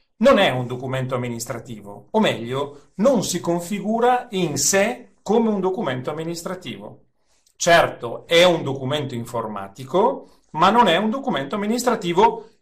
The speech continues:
di per sé. Semmai è un vettore, cioè un qualcosa dedicato a trasportare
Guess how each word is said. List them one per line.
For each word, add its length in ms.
di 280
per 240
sé. 440
Semmai 960
è 380
un 240
vettore, 960
cioè 160
un 200
qualcosa 1120
dedicato 760
a 140
trasportare 1400